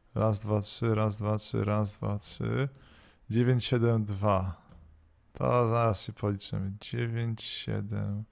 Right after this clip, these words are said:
Aha, tylko to jest alfabetycznie tutaj. Dobra, teraz rozumiem.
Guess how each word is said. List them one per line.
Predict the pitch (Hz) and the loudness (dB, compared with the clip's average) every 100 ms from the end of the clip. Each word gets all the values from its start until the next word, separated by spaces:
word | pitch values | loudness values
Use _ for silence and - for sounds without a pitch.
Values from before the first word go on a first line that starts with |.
| - - - - - | -16 -16 -16 -14 0
Aha, | 135 147 | 10 10
tylko | 95 101 | 10 4
to | 120 | 4
jest | 120 | 4
alfabetycznie | 127 135 127 143 123 | 8 8 6 6 2
tutaj. | 131 92 | 4 4
Dobra, | 107 101 | 4 4
teraz | 95 117 | 4 4
rozumiem. | 110 110 117 95 | 4 2 2 0